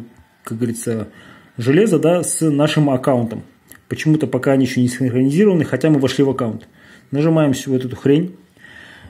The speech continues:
Здесь, обращаю внимание, у вас должна быть вставлена любая действующая сим-карта с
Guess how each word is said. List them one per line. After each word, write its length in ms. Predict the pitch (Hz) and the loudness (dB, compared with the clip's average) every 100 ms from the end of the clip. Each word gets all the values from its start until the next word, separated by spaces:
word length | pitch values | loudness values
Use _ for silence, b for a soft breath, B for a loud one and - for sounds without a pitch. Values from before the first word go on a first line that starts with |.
| - | -12
Здесь, 340 | 123 165 156 | 0 0 2
обращаю 400 | 131 160 160 175 | 0 0 2 2
внимание, 420 | 156 151 127 107 | 2 2 2 0
у 60 | 123 | 0
вас 180 | 160 147 | 0 2
должна 280 | 151 151 | 2 2
быть 140 | 143 135 | 0 -2
вставлена 420 | - 147 127 123 | 0 2 4 4
любая 460 | 143 165 156 135 123 | 4 2 2 2 2
действующая 560 | 131 135 131 120 - | 2 0 0 -6 -6
сим-карта 520 | 123 127 127 180 185 | -4 -2 0 -2 -2
с 160 | 175 - | -4 -6